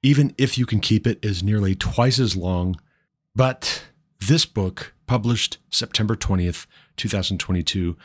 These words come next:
is admittedly a more important work.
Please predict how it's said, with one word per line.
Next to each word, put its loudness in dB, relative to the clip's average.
is 2
admittedly 2
a -2
more 4
important 0
work. -6